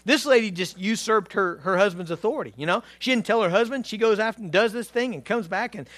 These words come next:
then tells him afterward. You know, she overstepped her role. Here's what's, here's the reality, guys.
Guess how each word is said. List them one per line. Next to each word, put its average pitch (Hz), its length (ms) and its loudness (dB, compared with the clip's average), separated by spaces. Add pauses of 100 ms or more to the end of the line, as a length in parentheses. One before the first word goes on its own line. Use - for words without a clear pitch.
(120)
then 208 140 0
tells 214 240 2
him 202 100 -2
afterward. 233 540 0 (180)
You 190 80 2
know, 220 80 6
she 254 180 0
overstepped 226 520 0
her 208 80 -4
role. 214 340 4 (800)
Here's 277 260 0
what's, 233 160 0
here's 254 240 -2
the 226 80 -2
reality, 151 420 0
guys. 123 460 -10